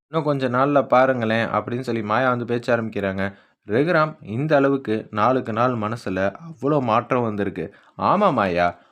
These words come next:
உன் விஷயத்துல கூட அண்ணன் இவ்வளோ பெரிய மாற்றம்லாம் கொண்டு வரல. தனா விஷயத்துல மட்டும் அண்ணன் வந்து இவ்வளோ பெரிய மாற்றம் கொண்டு வராருன்னா, அவர் பெத்த பொண்ணு, அதனால அவரு அன்பா பாசமா வந்து நடந்துக்கிறாரு.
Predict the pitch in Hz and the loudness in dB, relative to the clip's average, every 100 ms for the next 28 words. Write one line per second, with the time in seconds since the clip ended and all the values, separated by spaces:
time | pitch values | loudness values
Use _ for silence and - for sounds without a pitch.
0 | _ 98 113 190 185 - 180 165 120 101 | _ -4 0 2 0 -2 -2 0 -2 0
1 | 104 98 104 - 107 127 113 107 113 104 | 2 2 2 -2 -2 0 0 -2 -4 -12
2 | 98 143 170 156 131 110 104 95 95 117 | -8 -4 -2 -2 -2 -2 0 0 0 0
3 | 107 92 98 113 107 110 107 98 98 98 | -2 -2 -2 -2 -4 0 0 2 0 -2
4 | - _ - 120 196 226 202 160 139 117 | -10 _ -6 -2 0 0 0 -4 -4 -4
5 | 101 104 104 107 104 107 - 107 151 135 | -4 -4 -4 -2 -2 -4 -4 -2 0 0
6 | 101 95 110 107 135 127 110 104 98 95 | -2 -2 -4 -2 -2 -4 -4 -4 -2 -2
7 | 110 117 107 98 107 113 101 92 92 98 | -2 -6 -8 -8 -4 -2 0 -2 -2 -2
8 | 107 - _ _ - 151 190 180 170 165 | -2 -4 _ _ -4 0 0 -2 -4 -4
9 | 160 127 123 117 - 101 120 135 117 104 | -6 -4 -4 -6 -4 -4 -2 0 2 2
10 | 107 110 - 101 107 101 107 - _ 104 | 0 -4 -4 -2 0 -2 -4 -12 _ -4
11 | 110 147 160 127 120 127 131 113 110 117 | 2 2 4 2 0 -4 -2 -2 -2 -2
12 | 98 110 117 107 98 95 | -2 -4 -4 0 2 2